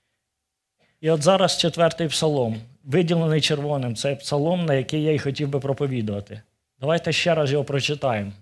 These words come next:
з двадцять дев'ятого по тридцять другий вірші.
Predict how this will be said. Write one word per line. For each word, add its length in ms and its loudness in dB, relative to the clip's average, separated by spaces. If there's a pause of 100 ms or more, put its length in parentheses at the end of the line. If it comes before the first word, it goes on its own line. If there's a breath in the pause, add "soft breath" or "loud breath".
(420)
з 100 -20
двадцять 400 0
дев'ятого 420 2
по 100 -6
тридцять 420 -4
другий 320 0
вірші. 460 -6